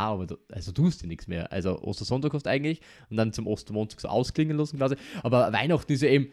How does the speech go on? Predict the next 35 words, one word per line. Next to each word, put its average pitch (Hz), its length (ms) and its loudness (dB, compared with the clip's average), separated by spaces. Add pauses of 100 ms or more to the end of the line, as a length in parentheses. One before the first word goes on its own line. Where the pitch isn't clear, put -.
(100)
dass - 140 -6
die 127 100 2
Adventzeit 120 600 2
schon 160 100 2
mal 160 60 4
vier 165 220 2
Wochen 160 260 0
geht. 160 260 2 (960)
Ähm, 117 420 4
und 131 300 0
wie 135 120 2
du 143 80 0
vorher 135 200 2
gesagt 143 220 -2
hast, 123 160 -4
das 120 180 0
ein-, 127 340 0 (260)
das 104 140 -6
Black - 280 -2
Friday 127 260 2
und 117 80 -2
Black 117 220 0
Week 117 100 -4
und 110 60 -6
bla 117 160 4
bla 113 140 2
bla, - 80 -8 (140)
das - 240 -4
leitet 127 420 2
das 135 100 4
schon 127 220 -4
ein, 139 400 2
das - 160 -8
Ganze. 165 420 0 (400)
Und 135 560 4